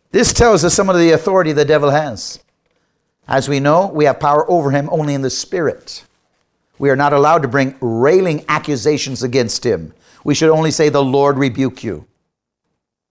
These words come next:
You know, some people you hear say all sorts of nonsense. "Oh, he is a slimy, dirty old devil. Oh, Slewfoot."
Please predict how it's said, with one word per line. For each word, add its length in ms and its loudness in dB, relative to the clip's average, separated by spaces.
You 60 -8
know, 60 -4
some 280 -4
people 320 -2
you 100 0
hear 220 0
say 240 0
all 260 4
sorts 360 -4
of 80 -6
nonsense. 720 -8
"Oh, 120 -6
he 160 -2
is 120 -4
a 100 0
slimy, 580 -4
dirty 380 -2
old 240 -2
devil. 340 -8
Oh, 220 2
Slewfoot." 680 -6